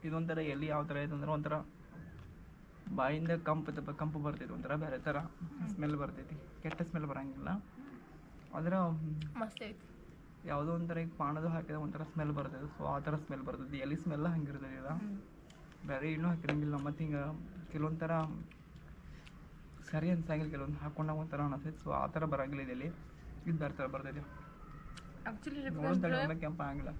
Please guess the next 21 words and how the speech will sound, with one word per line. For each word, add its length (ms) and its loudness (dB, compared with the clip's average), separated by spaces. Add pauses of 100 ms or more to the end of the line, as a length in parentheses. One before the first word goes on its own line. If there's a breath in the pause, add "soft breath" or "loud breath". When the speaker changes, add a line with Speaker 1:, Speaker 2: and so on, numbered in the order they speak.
(400)
Speaker 2:
ಒಮ್ಮೆ 240 2
ಕೆಂಪಾಗೋದಿಲ್ಲ. 600 0
ಅಂದ್ರೆ 260 0
ಯಾಕಂದ್ರೆ 560 6
Speaker 1:
ಹ್ಮ್. 960 0
Speaker 2:
ಇದು 160 -4
ಏನದು? 380 -2
Speaker 1:
ಹ್ಮ್. 320 -2 (400)
Speaker 2:
ಹ್ಮ್, 260 2
ಹ್ಮ್. 260 -2 (680)
ಯಾಕೆ 260 -2
ಕೆಂಪಾಗೋದಿಲ್ಲ 580 0
ಅಂದ್ರೆ 260 0
ಸ್ವಲ್ಪ 340 -6
ಇವು 360 -2
ಎಲಿ 320 12
ಸ್ವಲ್ಪ 340 12
ಅಷ್ಟು 300 12
ಕೆಂಪಾಗಂಗಿಲ್ಲ 580 12
ಇವು. 100 10
Speaker 1:
ಹ್ಮ್. 680 8